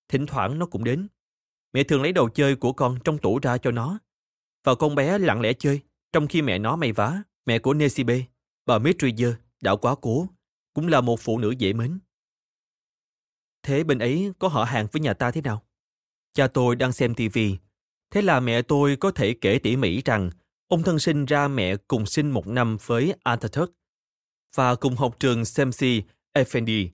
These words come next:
với người sáng lập ra nước Cộng hòa. Như có thể thấy trên một bức ảnh cũ, tôi tìm thấy nhiều năm sau này, nghĩa là Ethem Kemal,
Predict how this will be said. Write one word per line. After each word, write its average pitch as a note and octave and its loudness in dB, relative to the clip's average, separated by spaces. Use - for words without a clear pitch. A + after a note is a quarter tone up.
với F#3+ 2
người E3 4
sáng F3+ -2
lập B2+ 0
ra A2+ 2
nước D3 -2
Cộng G#2+ -4
hòa. G2 -2
Như F#3+ 2
có G#3 0
thể C#3 0
thấy D#3 0
trên E3+ 2
một B2 0
bức F#3 -2
ảnh G#2+ -2
cũ, G#2 -2
tôi F#3+ 4
tìm A2+ 0
thấy B2+ 0
nhiều F#3 0
năm B2 -2
sau C#3+ -2
này, G#2 0
nghĩa D3+ -2
là C#3 4
Ethem C3 0
Kemal, A#2 0